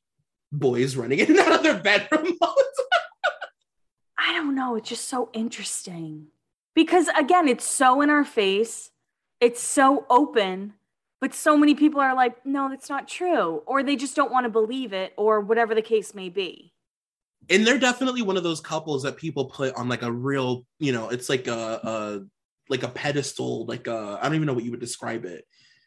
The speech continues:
Speaker 1: Like, they
Speaker 2: Couple goals.
Speaker 1: Yeah, like, they worship them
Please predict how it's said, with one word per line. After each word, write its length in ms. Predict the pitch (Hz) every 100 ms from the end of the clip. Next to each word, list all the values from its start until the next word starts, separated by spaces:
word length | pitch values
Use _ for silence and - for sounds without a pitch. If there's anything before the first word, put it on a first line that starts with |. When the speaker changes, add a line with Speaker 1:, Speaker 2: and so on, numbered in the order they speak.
| _
Speaker 1:
Like, 160 | 135 131
they 120 | 147
Speaker 2:
Couple 140 | 190
goals. 540 | - 175 156 151 165 - _ _ _ _ _
Speaker 1:
Yeah, 380 | 196 294 262 165
like, 180 | 156 160
they 140 | 185
worship 560 | 165 147 156 156 147 -
them 480 | 123 117 117 123